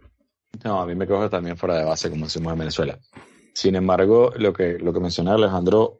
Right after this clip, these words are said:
es bastante interesante. Mm, yo lo veo también, eh, él lo ve orientado a lo que son los centros de buceo y los representantes de los mismos, que obviamente, eh,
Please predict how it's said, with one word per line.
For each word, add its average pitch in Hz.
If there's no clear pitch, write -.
es 90
bastante 104
interesante. 104
Mm, 104
yo 117
lo 127
veo 151
también, 135
eh, 104
él 104
lo 120
ve 123
orientado 123
a 127
lo 120
que 110
son 110
los 110
centros 104
de 104
buceo 101
y 120
los -
representantes 101
de 120
los 107
mismos, 113
que -
obviamente, 98
eh, 76